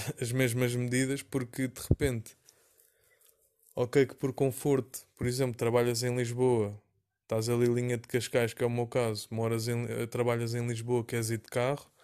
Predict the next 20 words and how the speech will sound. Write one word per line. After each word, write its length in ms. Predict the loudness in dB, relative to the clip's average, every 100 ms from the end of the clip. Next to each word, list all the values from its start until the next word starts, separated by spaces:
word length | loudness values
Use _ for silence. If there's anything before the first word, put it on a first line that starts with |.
| -20 -20 -20 _ _
pronto, 240 | 0 0 0
por 120 | -6
conforto, 680 | -2 -2 0 4 4 4 0
porque 400 | -6 -6 -4 -4
transportes 600 | -2 -2 -2 0 0 0
é 20 | -2
uma 160 | -2
confusão, 720 | -2 -4 -4 -2 0 0 -2
porque, 760 | -4 -8 -8 -4 -2 0 -2 -8 _ _ _ _ _ _ _ _ _ _ _
pelo 180 | -4 -2
que 80 | 0
seja, 420 | 2 2 0 -6 -12 _ _ _ _ _ _ _ _ _ _ _ _ _ _ _ _ _ _ -4
não 260 | 2 2 6
dá 240 | 6 6
já, 280 | 2 0 -2 -10 _ _ _ -4
não 280 | 0 2
dá. 220 | 4 2 0 _ _ _ _ _ _ _ _ _ -20 _ -20 -20 _ _ _ _
Passe 300 | 4 6 6
quarenta 400 | 4 2 4 2
paus 540 | 2 4 4 2 -8